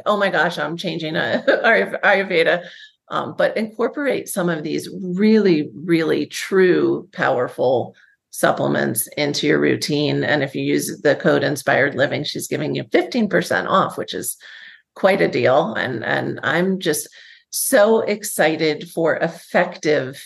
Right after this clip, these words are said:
tools that we can access directly too. Sometimes it's hard to find that practitioner that has what you're looking for.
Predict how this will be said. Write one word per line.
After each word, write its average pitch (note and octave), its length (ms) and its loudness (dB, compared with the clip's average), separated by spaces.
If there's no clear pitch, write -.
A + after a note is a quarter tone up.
tools F3 540 0
that G3 260 0
we C#4 220 0
can D#4+ 180 0
access F3+ 460 0
directly C#3+ 500 -2
too. B2+ 300 0
Sometimes G#3+ 560 0
it's - 220 2
hard A3 400 2
to A3 220 0
find F#3+ 280 0
that - 160 -2
practitioner F#3 720 -4
that C#3 140 -4
has E3 360 -2
what C#3 120 -4
you're D3 160 -6
looking D3+ 280 -4
for. - 420 -4